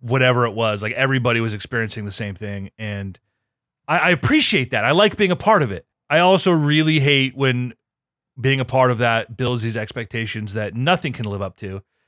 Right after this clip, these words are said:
And it just leaves me being disappointed. And that, maybe that's my fault in some way, but can't help how I am, you know? So binging just helps me get around that. It's also hard to block out the noise when people, and this is totally different, but, but My Hero Academia season five, people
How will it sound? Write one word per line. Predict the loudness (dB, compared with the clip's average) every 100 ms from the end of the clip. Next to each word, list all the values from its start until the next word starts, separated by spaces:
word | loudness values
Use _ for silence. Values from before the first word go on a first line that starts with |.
| _ _ -2
And | 2 2 2
it | -2 -2
just | -2 -2
leaves | -2 0
me | 0 0
being | 0 -2
disappointed. | -4 -6 -6 -4 -4
And | -2
that, | -2 -2
maybe | 0 0
that's | -4 -10 -18 _ _
my | -8 -6
fault | -4 -4 -6
in |
some | -10 -10 -8
way, | -10 -14
but | -16 -20 _ -2
can't | 0 2
help | 0 0
how | 0 2
I | 2 0
am, | 0 -2 0
you | -2
know? | 0 -2 -2
So | 0 0
binging | 2 2 2 2
just | 2
helps | 2 0 0
me | 0
get | 2
around | 2 0 -2
that. | -6 -14 _ _ _ _
It's | -4 2
also | 4 4 2
hard | 2 2
to | 2
block | 2 2
out | 0 -2
the |
noise | -2 0 0 -2
when | -6
people, | -6 -6 -2 -2 -2 -4 _ _ _ _ _ _ _ _
and | 0
this | 0 0
is | -4
totally | -2 -2 0
different, | -4 -6 -6 -8
but, | -10 -12
but | -16 -14 -4
My | -2 -2
Hero | 0 0 -2 -2
Academia | -6 -6 -8 -6 -6
season | -8 -10 -10
five, | -8 -6 -6
people | -8 -10 -10 -14